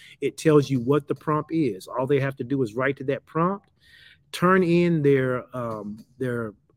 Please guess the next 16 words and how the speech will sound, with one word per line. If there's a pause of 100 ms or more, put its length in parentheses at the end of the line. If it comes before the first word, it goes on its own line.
(180)
high
school
transcript, (360)
and
two
letters
of
recommendation
that
can
come
from, (140)
from
a
teacher, (320)
uh,